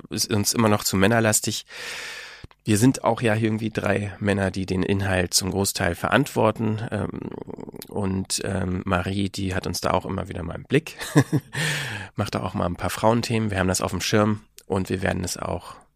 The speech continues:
verbessern und sind natürlich auch schon seit Monaten immer in Kontakt mit Podcasterinnen,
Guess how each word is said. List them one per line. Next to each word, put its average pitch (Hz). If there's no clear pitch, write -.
verbessern 87
und -
sind -
natürlich 90
auch 87
schon 90
seit 90
Monaten 113
immer 104
in 107
Kontakt 107
mit 98
Podcasterinnen, 147